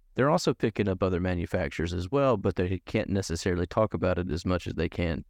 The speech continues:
the salt and the wine. Um, there's a bit of, uh, a gray area when it comes to that, whether it's directly legal or sp-, uh, overtly legal, or, or if it's been sort of allowed, because it does show up in the official customs records.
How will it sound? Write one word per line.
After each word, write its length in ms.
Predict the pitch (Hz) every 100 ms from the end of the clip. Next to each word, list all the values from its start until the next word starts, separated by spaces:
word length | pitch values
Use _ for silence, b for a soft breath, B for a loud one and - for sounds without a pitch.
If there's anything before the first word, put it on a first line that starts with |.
| _ _ - - -
the 140 | 82
salt 340 | 82 90 76 -
and 100 | 95
the 40 |
wine. 480 | 90 110 104 82 92 - - - - -
Um, 380 | 90 90 87 - _ -
there's 200 | 104 95
a 60 |
bit 260 | 90 113 - -
of, 460 | 95 101 92 - _ _ -
uh, 260 | 85 82 - _ - -
a 60 | 95
gray 480 | 92 92 92 104 107
area 260 | 127 131
when 120 | 135
it 20 | 131
comes 260 | 135 135
to 80 | 127
that, 220 | 123 127
whether 240 | 98 90 80
it's 140 | -
directly 560 | - 92 98 - 98 92
legal 680 | 92 92 92 92 82 85 -
or 120 | - -
sp-, 160 | - _ -
uh, 100 | - -
overtly 480 | 95 92 95 - 95
legal, 420 | 92 90 92 90
or, 280 | 85 92 - _
or 240 | - 87
if 160 | 90 -
it's 220 | - - -
been 180 | 82 90
sort 200 | - 87
of 60 |
allowed, 400 | 87 92 95 92
because 300 | 80 87 101
it 120 | 104
does 160 | - 95
show 340 | - - 92
up 220 | 92 92 - -
in 160 | 87
the 100 | 92
official 320 | 82 - 87 78
customs 400 | 101 101 104 98
records. 480 | 92 - 101 -